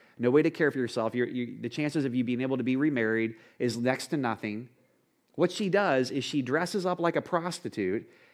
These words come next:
and she positions herself on one of the main thoroughfares, one of the main roads. And what you need to understand about this day is that prostitutes in this day,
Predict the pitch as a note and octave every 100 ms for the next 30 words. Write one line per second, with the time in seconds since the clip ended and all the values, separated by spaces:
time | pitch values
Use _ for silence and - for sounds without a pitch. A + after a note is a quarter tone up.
0 | - B2 B2 - C#3+ C3+ C3+ C#3 C3 F#3+
1 | F#3 C#3+ B2+ A#2 A#2 G#2+ G#2+ G#2 B2+ C3+
2 | C3+ A#2+ A#2+ B2+ C3 C3+ C3+ - B2+ A2
3 | - G2 F2+ B2 A2+ A2+ A#2+ A2+ G#2+ A2
4 | G2+ F2 E2+ - _ _ _ _ _ _
5 | _ _ _ - D3+ D3 D3 - - -
6 | F#3 G3+ G#3+ G3 F3+ E3+ F#3 F3 D3 C#3+
7 | D3 D3 C#3 C#3+ C#3 C#3 C#3 D3+ C3 -
8 | F#3+ A3 G3 D#3+ C3+ C#3+ C#3 C3+ D#3+ D3
9 | B2